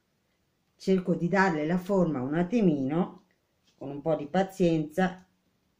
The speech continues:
ok? Aspetto che attacchi in un punto. Quando ho attaccato nell'altro, passo nel centro, perciò metterò la colla nel centro, dove ho fatto i seni, e andrò a premerlo in questo modo.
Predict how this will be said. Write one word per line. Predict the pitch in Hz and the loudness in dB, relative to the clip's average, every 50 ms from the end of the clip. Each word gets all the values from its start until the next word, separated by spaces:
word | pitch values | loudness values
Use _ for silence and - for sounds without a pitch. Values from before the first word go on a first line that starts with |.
| _ _ _ _ _ _ _ _ | _ _ _ _ _ _ _ _
ok? | - 135 135 - - 147 139 135 139 156 190 254 269 262 - _ | -18 -16 -12 -6 -4 -4 -2 0 0 2 2 0 0 -4 -8 _
Aspetto | 151 156 - - - 175 170 170 - 175 147 | -14 -14 -10 -2 0 0 0 0 -2 -8 -4
che | - 180 | -2 -2
attacchi | 170 170 - 175 156 151 151 - 190 | -2 0 0 -2 -2 -2 -2 -2 0
in | 196 190 | 4 4
un | 185 180 175 | 4 4 4
punto. | - 147 147 147 143 131 - 147 - | 0 -2 -4 -4 -4 -4 -6 -8 -4
Quando | - 240 294 320 302 254 | 0 0 2 4 4 4
ho | 202 | 4
attaccato | 180 196 185 180 - 196 175 170 - 170 | 4 2 0 0 2 0 0 0 0 2
nell'altro, | 165 190 214 247 269 277 285 294 285 285 294 302 294 - - - - _ _ _ _ _ _ | 2 2 4 4 4 4 4 4 2 2 2 2 0 0 -6 -18 -20 _ _ _ _ _ _
passo | - 262 262 262 269 262 - 285 269 | 4 6 6 6 6 2 0 2 4
nel | 262 254 254 247 240 240 | 6 6 6 6 4 2
centro, | - - 254 220 214 208 196 185 202 208 214 214 - - - _ _ _ _ _ | 2 2 4 4 4 2 0 0 0 0 -2 -2 -6 -12 -20 _ _ _ _ _
perciò | _ 202 202 185 - 214 190 160 151 | _ -4 -2 0 2 2 2 4 4
metterò | 170 180 180 175 208 190 180 170 | 4 2 4 4 4 4 6 6
la | 165 165 165 | 4 2 0
colla | - - 165 156 151 147 147 143 | 0 0 0 0 0 0 -2 0
nel | 151 180 208 214 220 190 | 2 2 2 2 2 0
centro, | - - 208 170 156 156 147 - 185 190 190 - - - - _ _ _ _ _ _ _ _ _ _ _ _ - - | 2 2 4 4 4 2 0 -2 -2 -2 -2 -2 -4 -10 -18 _ _ _ _ _ _ _ _ _ _ _ _ -20 -4
dove | - 175 175 170 175 | 0 2 4 4 4
ho | 170 | 2
fatto | 175 - 180 160 156 - 170 | 2 0 0 0 0 0 2
i | 175 202 | 2 2
seni, | 185 - - 175 151 143 139 151 185 247 240 - - _ | 2 0 0 0 0 2 2 2 0 0 0 -6 -14 _
e | - 269 | -2 0
andrò | 294 254 196 170 151 147 139 - - | 2 4 4 4 2 0 -2 -4 0
a | - 254 277 269 | 0 0 2 2
premerlo | - 226 208 190 185 185 185 185 185 190 202 202 - | 4 4 6 6 8 8 6 8 8 6 6 4 2
in | 220 254 247 | 0 0 2
questo | - 180 160 165 - 180 170 | 2 0 0 0 0 0 2
modo. | 170 165 165 160 156 165 165 170 - | 2 2 2 0 0 -2 -4 -4 -8